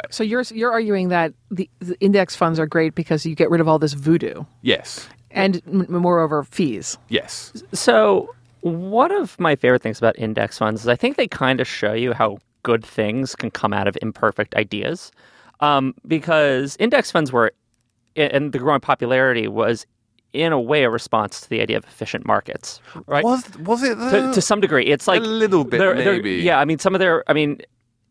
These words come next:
Speaker 3: if you go back to the history of how they are created, I don't think, um, Van-, the guys at Vanguard were sitting there and be like, "Eugene Fama's got some great ideas. Let's, <laughs> let, let's make something to mimic this." But their growing popularity was,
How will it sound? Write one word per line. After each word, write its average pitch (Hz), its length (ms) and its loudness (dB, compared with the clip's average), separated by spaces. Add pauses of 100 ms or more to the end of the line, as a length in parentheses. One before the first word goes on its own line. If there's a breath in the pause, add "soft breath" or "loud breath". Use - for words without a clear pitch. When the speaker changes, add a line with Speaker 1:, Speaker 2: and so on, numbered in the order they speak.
(100)
Speaker 3:
if - 160 -6
you 160 60 -6
go 190 120 0
back 185 100 2
to 180 80 -6
the 143 40 -4
history 143 180 -4
of - 40 -4
how 131 240 0
they 127 120 0
are 123 60 0
created, 117 420 -2
I 117 120 0
don't 113 240 -2
think, 113 360 -6 (320 loud breath)
um, 110 440 2
Van-, 117 320 0
the 131 80 -4
guys 113 300 0 (140)
at 127 100 -2
Vanguard 113 320 0
were 113 60 -4
sitting 113 180 -4
there 123 80 0
and 110 80 -2
be 120 80 2
like, 113 140 -2
"Eugene 190 300 -2
Fama's 139 340 0
got 107 180 0
some 127 80 -2
great 131 240 2
ideas. 110 460 0
Let's, 127 260 0
<laughs> 151 80 4
let, 151 240 0
let's 175 260 -2
make 165 160 2
something 120 280 0
to 120 80 0
mimic 127 280 0
this." 113 160 -2 (360 loud breath)
But 156 200 2
their 160 120 2
growing 170 220 2
popularity 104 580 0
was, - 260 -6